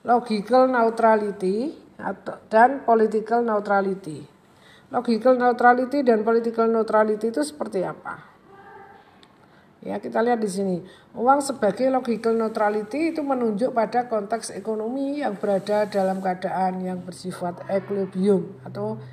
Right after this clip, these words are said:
keseimbangan. Maka, dalam hal ini, uang menjadi mediasi dari produksi dan pertukaran barang.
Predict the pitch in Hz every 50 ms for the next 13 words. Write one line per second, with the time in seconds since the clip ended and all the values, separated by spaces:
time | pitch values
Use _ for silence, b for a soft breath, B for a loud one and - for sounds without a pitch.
0 | B B B - 180 - - 190 190 180 175 170 170 160 147 131 - - - _
1 | _ _ _ _ _ _ _ b b b b b b b b b b b _ _
2 | _ - 175 170 160 156 - - 151 147 143 151 180 233 302 320 - - - 180
3 | 180 180 185 175 170 180 180 180 185 220 247 - - 190 202 214 214 214 214 202
4 | 190 185 180 - 196 196 196 190 185 190 190 190 196 202 208 208 - 208 208 202
5 | 196 185 180 175 185 180 - - 185 175 - 202 208 196 - - 202 196 190 185
6 | 185 180 175 175 175 175 170 - - 170 170 - 160 160 165 170 170 160 - 165
7 | 156 156 151 143 123